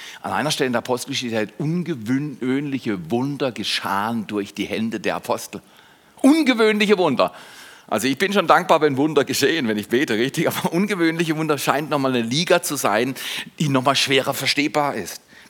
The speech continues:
Paulus hat ungewöhnliche Wunder erlebt, vollbracht. Durch seine Hände, durch sein Gebet, durch sein Leben wurde Erstaunliches auf die Beine gestellt. Jetzt sagt er, "Immerhin könnte ich das in Anspruch nehmen,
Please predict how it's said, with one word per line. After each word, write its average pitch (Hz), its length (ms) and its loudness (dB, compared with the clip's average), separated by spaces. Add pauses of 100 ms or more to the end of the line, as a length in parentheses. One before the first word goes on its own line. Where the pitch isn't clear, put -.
Paulus 226 420 2
hat - 180 -6
ungewöhnliche 180 920 2
Wunder 190 280 4
erlebt, 143 420 2
vollbracht. - 760 -2 (200)
Durch 143 160 2
seine 120 220 4
Hände, 180 420 4 (260)
durch 135 180 0
sein 117 220 2
Gebet, 117 640 0 (220)
durch 135 200 0
sein 110 260 2
Leben 113 640 -2 (120)
wurde 117 280 0
Erstaunliches 98 760 0
auf 80 140 -10
die - 80 -10
Beine 90 280 -6
gestellt. 92 520 -12 (1080)
Jetzt - 240 -2
sagt 147 420 -4
er, 156 300 -2 (1000)
"Immerhin 143 320 0
könnte 120 220 0
ich 104 40 -8
das 101 160 -6
in 82 80 -12
Anspruch 143 400 -6
nehmen, 87 320 -6